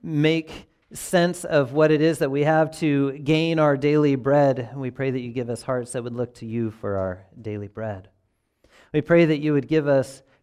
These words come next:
patience and peace as we look to those who are in need around us and serve them in ways that we can, knowing that you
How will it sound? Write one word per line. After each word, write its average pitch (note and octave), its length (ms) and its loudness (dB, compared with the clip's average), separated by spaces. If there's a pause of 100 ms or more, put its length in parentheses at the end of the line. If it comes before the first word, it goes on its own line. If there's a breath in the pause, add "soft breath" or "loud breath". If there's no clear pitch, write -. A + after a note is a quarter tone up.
patience E3 680 -4 (220)
and B2 260 -4
peace E3+ 380 -4
as C3 200 -2
we C3+ 160 2
look F#3 280 2
to E3 120 -2
those D#3 320 2
who D#3 140 -2
are C3+ 100 2
in B2 180 0
need D3+ 320 0
around C3 640 0
us - 420 -10 (1500)
and B2 480 -2
serve F#3+ 440 -2
them C#3+ 180 2
in C3 120 0
ways D3 280 0
that D3+ 120 0
we C#3+ 100 -6
can, B2+ 300 -2
knowing F#3 340 0
that E3 160 0
you G#3 540 -4